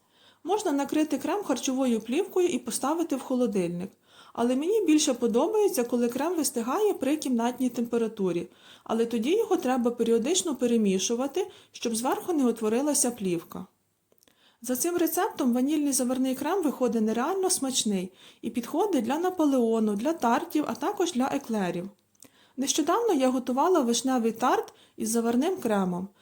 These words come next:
Рецепт є у нас на каналі, і посилання я залишу в описі під цим відео. А ви обов'язково приготуйте, вийде дуже-дуже смачно.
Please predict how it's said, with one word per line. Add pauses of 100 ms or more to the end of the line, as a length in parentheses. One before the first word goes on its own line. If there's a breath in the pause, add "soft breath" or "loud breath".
(160 soft breath)
Рецепт
є
у
нас
на
каналі, (220 loud breath)
і
посилання
я
залишу
в
описі
під
цим
відео. (540 soft breath)
А
ви
обов'язково
приготуйте, (320 soft breath)
вийде
дуже-дуже
смачно.